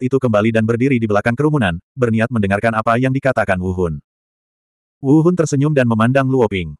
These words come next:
Luo Ping menggelengkan kepalanya dan tidak berbicara. Kalau begitu, saya tidak akan menolak. Sebelum saya menjelaskan jimat itu, saya harus berbicara tentang teori yin yang dan lima elemen.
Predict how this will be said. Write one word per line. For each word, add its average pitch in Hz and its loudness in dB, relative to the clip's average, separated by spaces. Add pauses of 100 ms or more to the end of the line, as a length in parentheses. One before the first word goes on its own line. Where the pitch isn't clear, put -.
(220)
Luo 151 4
Ping 175 4
menggelengkan 135 0
kepalanya 113 2
dan 127 0
tidak 143 0
berbicara. 101 -2 (680)
Kalau 160 4
begitu, 135 0 (240)
saya 143 0
tidak 135 0
akan 123 0
menolak. 95 0 (280)
Sebelum 151 2
saya 156 2
menjelaskan 131 0
jimat 123 0
itu, 110 -2 (160)
saya 143 2
harus 143 0
berbicara 117 0
tentang 117 0
teori 123 2
yin 135 -2
yang 117 2
dan 107 2
lima 123 0
elemen. 87 -4